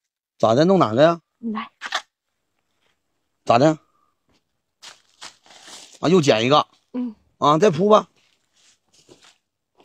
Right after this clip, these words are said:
Speaker 2: 喏。
Speaker 1: 啊，铺上加，
Speaker 2: 这样。
Speaker 1: 加宽了。
Speaker 2: 这样就行了呀。
Speaker 1: 啊，这加宽了，这是。
Speaker 2: 你看。
Speaker 1: 你这回再躺躺，我看看。
Speaker 2: 那这样就行了。
Speaker 1: 行了吗？
Speaker 2: 啊。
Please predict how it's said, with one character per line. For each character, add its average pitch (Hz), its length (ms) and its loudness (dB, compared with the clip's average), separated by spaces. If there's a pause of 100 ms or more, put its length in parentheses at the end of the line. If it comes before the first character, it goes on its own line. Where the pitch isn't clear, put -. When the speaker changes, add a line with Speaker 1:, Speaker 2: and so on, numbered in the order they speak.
(180)
Speaker 2:
喏。 277 240 -14 (480)
Speaker 1:
啊， 160 240 2
铺 185 240 2
上 196 120 4
加， 185 180 0
Speaker 2:
这 165 120 0
样。 190 60 2
Speaker 1:
加 - 0 -
宽 196 240 4
了。 190 120 0 (280)
Speaker 2:
这 453 180 -6
样 381 100 -4
就 370 120 -8
行 254 200 -16
了 277 80 -14
呀。 294 320 -10 (1160)
Speaker 1:
啊， 151 220 -2
这 147 100 -4
加 170 180 0
宽 175 240 2
了， 180 80 0
这 151 60 -4
是。 151 300 0
Speaker 2:
你 269 120 -14
看。 339 280 4 (800)
Speaker 1:
你 165 80 -14
这 254 120 -2
回 233 80 0
再 220 120 -2
躺 170 180 0
躺， 214 100 0
我 180 80 -2
看 202 80 -4
看。 196 200 -2 (460)
Speaker 2:
那 320 220 -8
这 370 140 -6
样 339 120 -6
就 330 80 -6
行 262 240 -8
了。 269 120 -8 (540)
Speaker 1:
行 160 160 -6
了 202 80 0
吗？ 196 240 -2 (720)
Speaker 2:
啊。 381 80 -14